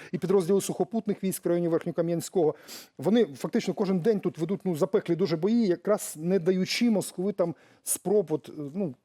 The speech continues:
просуватися по цьому сіверському виступу. Але ж, з іншої сторони, от, е, оця інтенсивність, яка зросла останні кілька днів, це от, це про що? Вони,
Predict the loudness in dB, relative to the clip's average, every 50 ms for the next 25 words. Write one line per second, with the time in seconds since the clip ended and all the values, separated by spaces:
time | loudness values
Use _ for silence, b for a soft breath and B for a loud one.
0 | _ _ _ -2 -2 0 0 2 2 2 2 2 0 0 0 0 -2 -2 -2 -2
1 | -4 -2 -2 0 0 0 0 -2 -2 0 0 2 2 2 0 -2 -2 -8 -14 -14
2 | -16 -16 B B B B -18 B B _ -2 0 2 4 4 2 2 0 -4 -6
3 | -6 -6 -4 0 0 2 2 2 0 -2 -4 -4 -4 -2 0 0 2 2 2 0
4 | -2 -2 -6 -12 -6 -2 0 2 2 2 2 2 0 0 -2 _ _ -8 -6 -4
5 | 0 2 2 2 2 2 2 0 0 2 2 2 4 2 2 0 -2 -2 -2 -2
6 | -2 -4 -4 -2 -2 -2 -2 -2 -4 -6 -6 -6 -8 -10 -6 -4 -4 -6 -6 -8
7 | -14 -8 -4 -2 0 0 -2 -2 -8 -20 _ _ _ -2 -2 -2 0 0 0 -2
8 | 0 -2 -2 -2 0 0 -2 -2 -2